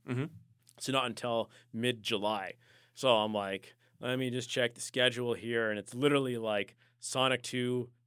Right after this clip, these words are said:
Speaker 2: finishes two weeks before Transformers starts. So I'm just like, "Well,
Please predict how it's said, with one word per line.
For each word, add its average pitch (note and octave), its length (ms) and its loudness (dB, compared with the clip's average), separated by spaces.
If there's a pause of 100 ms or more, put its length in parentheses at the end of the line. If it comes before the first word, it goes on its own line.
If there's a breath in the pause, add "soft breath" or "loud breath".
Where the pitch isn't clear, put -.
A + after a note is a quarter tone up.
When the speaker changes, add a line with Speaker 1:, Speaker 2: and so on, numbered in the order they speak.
Speaker 2:
finishes A#2 880 0 (680)
two D3+ 280 2
weeks C3 280 0
before A2 580 -4 (120)
Transformers G2 640 -10
starts. - 540 -8 (340 soft breath)
So - 180 -4
I'm A#2 140 0
just A#2+ 220 -4
like, G#2+ 220 -2
"Well, E3+ 300 6